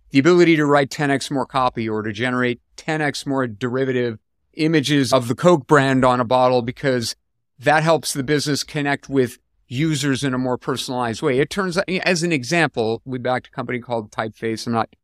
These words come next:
don't wanna shill for them, but it, it's, I think it is a very clear example of if you said, "Hey,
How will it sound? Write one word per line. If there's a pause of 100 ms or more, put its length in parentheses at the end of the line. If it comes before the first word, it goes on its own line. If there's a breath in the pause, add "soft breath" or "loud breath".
(240)
don't
wanna
shill
for
them,
but
it,
it's,
I
think
it
is
a
very
clear
example
of
if
you
said,
"Hey,